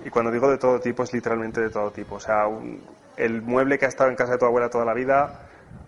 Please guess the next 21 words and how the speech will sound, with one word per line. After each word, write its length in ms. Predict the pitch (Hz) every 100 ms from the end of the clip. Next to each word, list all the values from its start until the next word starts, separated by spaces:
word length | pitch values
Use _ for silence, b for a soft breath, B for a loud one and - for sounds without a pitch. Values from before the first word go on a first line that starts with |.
| _ -
y 200 | 139 131
una 200 | 127 123
silla 360 | 135 123 127
de 320 | 120 120 123
designer 800 | 120 117 110 123 127 127 123 127
total, 720 | 127 123 127 143 147 151 147 151
eh, 680 | 139 123 123 123 120 120 120
una 240 | 127 123 123
cosa 200 | 117 120 117 -
más 240 | 120 120
bien 140 | 120
vieja, 520 | 117 147 147 147 143 135
una 180 | 123
cosa 160 | 117 120
más 100 | 117
bien 140 | 117
kitsch, 260 | 117 147 147
una 140 | 120
cosa 160 | 117 117
más 120 | 117
bien 720 | 113 113 117 117 117 113 113